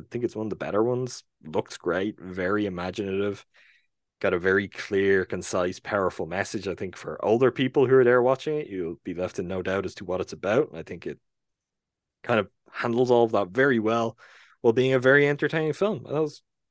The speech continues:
quite good. And if movies like that are bombing, I don't know, 'cause Disney have trained people to think that they're just gonna do day and date on Disney Plus or that's probably not great. So that's an interesting one.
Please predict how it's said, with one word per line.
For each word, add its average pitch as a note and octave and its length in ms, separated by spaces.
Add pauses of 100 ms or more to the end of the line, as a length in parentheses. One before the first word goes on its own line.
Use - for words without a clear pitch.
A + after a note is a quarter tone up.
quite F3+ 220
good. F3 280 (200)
And G2+ 180
if - 220
movies C#3+ 260
like B2+ 160
that D3+ 160
are C#3+ 60
bombing, C3 480 (1300)
I F#2 80
don't A2 160
know, C#3 120
'cause G#2 180
Disney A#2+ 300
have A2+ 100
trained B2 280
people C3 280
to A#2 80
think B2+ 260
that A#2 120
they're G#2 120
just G#2+ 200
gonna G#2+ 180
do G#2 140
day G2 260
and G2 120
date G2+ 240
on F#2 140
Disney G2 300
Plus - 540
or - 280 (1120)
that's - 140
probably C#3 280
not C3+ 200
great. A2+ 340 (100)
So F2 500 (160)
that's B2+ 200
an G#2+ 60
interesting G2+ 540
one. G2+ 240